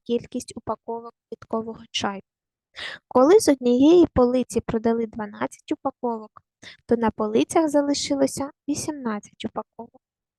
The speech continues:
Скільки упаковок чаю було на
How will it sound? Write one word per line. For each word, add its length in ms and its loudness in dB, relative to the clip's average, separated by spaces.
Скільки 560 -2
упаковок 580 -8
чаю 480 2
було 260 -12
на 160 -4